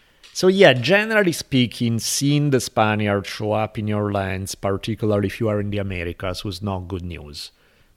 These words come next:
That's when really bad shit is about to happen. Um, go ask the Mexica, or ask, better known as Aztecs, go ask the Inca, go ask pretty much anybody, you know, anybody, native people in the Caribbean islands, you know, wiped out o-, off the wall.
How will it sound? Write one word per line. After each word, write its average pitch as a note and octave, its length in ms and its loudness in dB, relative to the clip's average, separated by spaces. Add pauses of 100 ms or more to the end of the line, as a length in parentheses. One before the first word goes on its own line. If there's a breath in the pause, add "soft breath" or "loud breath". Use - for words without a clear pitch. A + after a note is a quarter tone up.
That's A2 400 -4
when G2 400 -4
really A2 300 -2
bad G2 380 -6
shit F#2+ 280 -6
is F#2+ 140 -10
about E2 340 -10
to - 100 -12
happen. D#2 500 -14 (500 soft breath)
Um, F2 1120 -12
go G#2 180 -6
ask G2 440 -6
the - 100 -8
Mexica, C#3+ 720 -2
or F#2+ 140 0
ask, F#2 360 -4
better F#2+ 380 -8
known F#2 200 -8
as F#2 140 -8
Aztecs, A#2 680 -4
go F#2+ 240 -4
ask F#2 340 -4
the F#2+ 100 -6 (160)
Inca, A2+ 520 0
go F#2+ 160 -6
ask F#2+ 240 -8
pretty A#2 240 -6
much G2 260 -6
anybody, F2 540 -6
you G2+ 200 -8
know, G#2+ 140 -8
anybody, A#2 560 2
native B2 480 0
people B2 420 2
in A2+ 220 -2
the A2 120 -4
Caribbean A2 600 -4
islands, G#2+ 640 -4
you G#2+ 80 -6
know, F#2+ 280 -8
wiped G2+ 440 -4
out F#2 340 -4
o-, G2+ 200 -14
off A2+ 240 -12
the G2 100 -8
wall. C3 460 -2